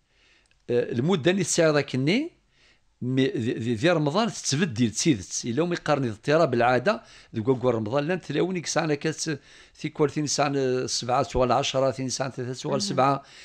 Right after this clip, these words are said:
Speaker 1: كما ترنض كان تلت أيام زيادة، قرن سوق الاستظهار ست تلت أيام. ما إلى العادين من أربع أيام، آه، كوكو رمضان، كثر من أربع أيام مازال إذا من الحون، رنو كان ثلاث أيام. صافي أربعة، رنو ياس ثلاثة وغان سبعة.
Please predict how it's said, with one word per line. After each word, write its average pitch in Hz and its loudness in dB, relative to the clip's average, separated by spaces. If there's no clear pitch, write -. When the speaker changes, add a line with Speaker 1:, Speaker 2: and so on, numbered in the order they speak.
Speaker 1:
كما 113 2
ترنض 180 2
كان 247 0
تلت - 0
أيام 220 2
زيادة، 123 2
قرن 143 -4
سوق 156 -6
الاستظهار 151 -2
ست - -4
تلت 117 -2
أيام. 92 -4
ما 143 4
إلى 190 6
العادين 165 4
من 139 2
أربع 131 4
أيام، 233 2
آه، 143 4
كوكو 175 4
رمضان، 127 2
كثر - 0
من 170 2
أربع 143 2
أيام 147 4
مازال 156 2
إذا 143 2
من 147 -2
الحون، 202 2
رنو 180 2
كان 285 2
ثلاث 170 -2
أيام. 98 2
صافي 151 2
أربعة، 131 4
رنو 147 2
ياس 160 4
ثلاثة 156 2
وغان 151 4
سبعة. 113 2